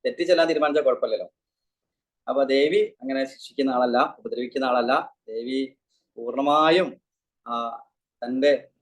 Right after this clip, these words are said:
ആ, ഭക്തരെ രക്ഷിക്കുന്നവളാണ്. അപ്പൊ ആ തരത്തിലുള്ള വേ-, ദേവിയുടെ വിവിധ ഭാവങ്ങൾ നമുക്ക് കാണാൻ സാധിക്കും. ആമുഖമായിട്ട് ഇത്രയും പറയാനുള്ളത്. എന്തായാലും ഇന്ന് ശ്രീചക്ര പൂജ ദിവ-, ചെയ്ത ദിവസം തന്നെ,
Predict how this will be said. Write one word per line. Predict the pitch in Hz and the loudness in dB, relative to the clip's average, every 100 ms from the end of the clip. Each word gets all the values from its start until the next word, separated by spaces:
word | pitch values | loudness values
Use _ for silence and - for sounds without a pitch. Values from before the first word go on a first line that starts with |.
| _ _ | _ _
ആ, | 117 113 113 | -8 -6 -6
ഭക്തരെ | 123 - - 135 135 131 _ _ _ _ _ 117 | -8 -6 -2 2 2 -2 _ _ _ _ _ -12
രക്ഷിക്കുന്നവളാണ്. | 117 - 131 139 139 135 123 311 - _ _ _ _ _ _ _ | -12 -12 -10 -6 -4 -2 -2 -4 -12 _ _ _ _ _ _ _
അപ്പൊ | - 123 | -6 -4
ആ | 135 147 - - | -2 -6 -12 -12
തരത്തിലുള്ള | 131 - 139 | -12 -8 -6
വേ-, | 139 127 123 | -4 -6 -10
ദേവിയുടെ | 120 123 135 135 | -8 -4 -2 -2
വിവിധ | 120 123 | -2 -4
ഭാവങ്ങൾ | 143 127 117 123 143 131 - _ _ _ _ _ | -4 -2 -2 -2 0 -2 -2 _ _ _ _ _
നമുക്ക് | 113 123 | -12 -10
കാണാൻ | 120 110 123 135 | -8 -6 -6 -4
സാധിക്കും. | 123 117 - 156 - _ _ _ _ _ _ _ _ _ - | -4 -4 -8 -10 -12 _ _ _ _ _ _ _ _ _ -8
ആമുഖമായിട്ട് | 120 135 143 131 131 | -4 -2 0 0 0
ഇത്രയും | 131 131 - 123 127 | -2 -4 -10 -10 -6
പറയാനുള്ളത്. | 120 113 120 120 | -4 -4 -6 -6
എന്തായാലും | 113 120 123 | -4 -4 -4
ഇന്ന് | 120 120 120 - _ - - | -6 -8 -10 -12 _ -10 -4
ശ്രീചക്ര | 117 117 127 | 0 2 2
പൂജ | 127 127 | 0 2
ദിവ-, | 131 120 117 - | 4 4 0 -2
ചെയ്ത | 117 113 | -2 0
ദിവസം | 113 110 - 123 | 0 -2 -4 -6
തന്നെ, | 120 123 | -6 -10